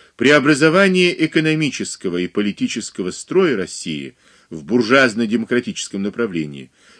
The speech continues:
неизбежно и неустранимо. Нет такой силы на земле, которая могла бы помешать такому преобразованию.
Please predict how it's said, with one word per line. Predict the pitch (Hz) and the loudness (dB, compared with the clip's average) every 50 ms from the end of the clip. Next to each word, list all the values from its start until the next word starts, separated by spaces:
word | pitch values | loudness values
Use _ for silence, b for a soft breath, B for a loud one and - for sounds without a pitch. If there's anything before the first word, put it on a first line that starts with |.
| b | b
неизбежно | - 104 131 139 135 127 110 92 90 78 110 127 147 160 156 151 170 180 180 175 | -2 2 4 6 6 6 4 2 0 2 4 4 4 4 0 -2 -2 -2 -2 -2
и | - - 127 139 | -4 -4 -4 -4
неустранимо. | 156 160 160 - - - 147 143 104 143 139 135 135 - _ _ _ _ _ _ b b b b b b | -2 -4 -6 -8 -8 -8 -8 -8 -10 -12 -14 -18 -20 -20 _ _ _ _ _ _ b b b b b b
Нет | - 120 165 170 - | 0 2 2 2 2
такой | 175 180 - 190 185 185 | 0 0 4 4 2 2
силы | 175 - - 147 117 98 92 | 2 0 0 2 2 2 0
на | 87 85 | -4 -6
земле, | 80 90 87 82 78 78 | -6 -6 -6 -4 -6 -6
которая | - - 90 - 104 101 95 92 | -6 -6 -6 -4 -2 -2 0 0
могла | 98 101 90 80 104 117 113 | -2 -2 -2 0 2 2 2
бы | 95 107 - | 2 -2 -4
помешать | - 123 120 139 135 - - 127 104 - | -2 -4 -4 -4 -4 -4 -2 -2 -2 -2
такому | - 95 90 - 101 95 87 82 | -4 -8 -6 -6 -6 -6 -6 -8
преобразованию. | 80 - 92 90 80 78 82 73 82 80 71 69 67 64 65 67 | -8 -6 -6 -6 -6 -6 -10 -10 -10 -10 -10 -12 -14 -16 -18 -20